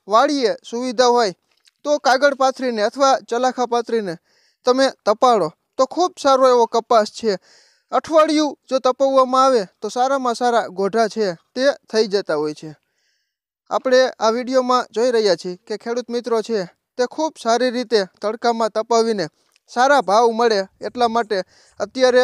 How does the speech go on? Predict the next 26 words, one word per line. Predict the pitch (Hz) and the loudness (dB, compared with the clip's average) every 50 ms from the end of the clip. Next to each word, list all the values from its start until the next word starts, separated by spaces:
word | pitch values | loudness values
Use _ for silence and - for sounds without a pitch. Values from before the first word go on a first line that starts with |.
| 233 - _ | 2 0 _
બજારમાં | 175 180 196 185 233 240 233 233 226 233 226 226 - - | -4 -4 0 2 2 2 2 2 0 -4 -4 -4 -4 -6
વેચવાનું | 165 185 208 - 226 220 226 226 233 254 208 | -6 -6 -6 -6 -4 -4 -4 -4 -4 -8 -8
માંડી | 175 196 233 277 269 254 226 190 | -6 -4 -2 -2 -2 -2 0 0
વાળતા | 180 175 - - 156 | 0 -2 -2 -4 -6
હોય | 147 156 151 | -6 -6 -10
છે. | - 165 170 - _ _ _ _ _ _ - | -12 -16 -18 -18 _ _ _ _ _ _ -2
પરંતુ | 302 330 339 320 330 320 311 311 277 - - | -2 -2 -2 -2 0 0 0 0 -2 -4 -6
જે | - 311 311 | -6 -6 -4
ખેડૂત | - 285 269 269 240 262 | -4 -4 -4 -4 -6 -8
મિત્રોને | 269 226 262 262 262 254 262 247 - | -8 -4 -2 -2 -2 -2 -4 -6 -6
પૈસાની | - 202 208 226 - 254 233 240 240 208 | -6 -6 -6 -6 -4 -6 -6 -6 -4 -2
જરૂર | 220 233 226 226 214 202 | -2 0 0 0 -2 -2
હોય | 220 214 196 190 _ - | -2 -4 -4 -4 _ -4
તેવા | 226 233 233 220 | -2 0 0 -2
ખેડૂત | - 226 226 233 214 220 | -2 -4 -6 -6 -6 -6
મિત્રો | 226 226 208 226 214 208 | -8 -8 -4 -2 -2 -2
અત્યારે | 202 202 - 220 220 220 196 180 165 _ _ _ _ _ _ _ _ _ _ _ _ - | -2 -2 -2 0 0 2 2 0 -2 _ _ _ _ _ _ _ _ _ _ _ _ 0
કહેવાય | 269 294 302 294 | 2 2 2 2
ને | 247 208 190 | 0 -2 -4
કે | - - 277 262 | -4 0 0 0
મજબૂર | 240 233 254 254 262 262 302 320 294 | 2 2 2 2 0 0 0 0 0
થઈને | - 269 262 269 262 254 240 | 2 0 0 2 2 0 0
પણ | 202 233 220 196 190 _ _ | 0 0 -2 -2 -4 _ _
પોતાનો | - 214 220 - 233 233 233 233 233 226 - _ - | -8 -6 -4 -2 -2 -2 0 0 -2 -2 -2 _ -6
કપાસ | - 196 - - 247 247 233 214 208 - - | -6 -4 -2 2 2 2 2 2 0 -4 -10
છે, | - 214 202 180 160 | -6 -4 -4 -4 -4